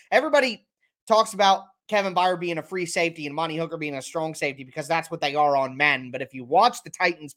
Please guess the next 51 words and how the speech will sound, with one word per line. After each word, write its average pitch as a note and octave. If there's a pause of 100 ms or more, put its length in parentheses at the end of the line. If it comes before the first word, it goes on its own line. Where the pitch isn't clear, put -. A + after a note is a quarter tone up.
(140)
play E3
defense, D3 (400)
then E3+
you F3
know G#3+
that F3
Amani F3
Hooker E3+
spends D3+
more D#3
time D3+
in C#3
free D#3+
safety, D3+
even G3
just F3+
by D#3
a C3+
little A3+
bit, C#3 (200)
spends G#3
more F#3+
time F#3
deep G3
as C#3+
the C#3+
free D#3
safety D#3
than, C3 (100)
than B2
Byard D3
does, G2
because C3+
you D3
want D3+
Kevin C3+
Byard C3+
over A#2+
the A#2
middle D#3
of D3+
the D3
field, D3 (320)
roaming, D3+
reading D3+
the C#3+
quarterback's D3
eyes, C#3
reading D3
route C#3+
concepts, D3